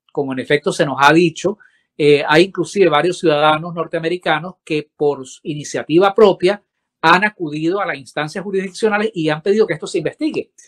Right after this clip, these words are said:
Pero no ha sido fácil porque, eh, hay también un componente político, porque alguna gente cree que,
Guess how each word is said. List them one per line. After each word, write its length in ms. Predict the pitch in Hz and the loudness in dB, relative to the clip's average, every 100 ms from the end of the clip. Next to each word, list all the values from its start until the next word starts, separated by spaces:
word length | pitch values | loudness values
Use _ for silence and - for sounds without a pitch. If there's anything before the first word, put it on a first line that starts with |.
| _ - | _ 4
Pero 320 | 202 262 262 | 8 8 6
no 220 | - 165 220 | -4 -4 -2
ha 60 | |
sido 320 | 233 240 247 | -4 0 0
fácil 400 | 233 185 170 220 - | 2 0 0 -6 -6
porque, 400 | 190 180 214 220 | -6 -4 -6 -4
eh, 160 | 160 165 | -6 -6
hay 200 | 156 165 | -6 -6
también 260 | 190 180 | -10 -10
un 60 | 175 | -8
componente 480 | 185 - 143 147 165 | -8 -6 -8 -6 -6
político, 500 | - 247 240 - _ _ | -6 -8 -12 -20 _ _
porque 280 | - 156 156 | 0 0 0
alguna 260 | 143 208 208 | 0 2 2
gente 320 | 190 180 202 | 0 -4 -4
cree 340 | 175 175 185 | 4 4 4
que, 380 | - 165 185 - | -2 0 0 -4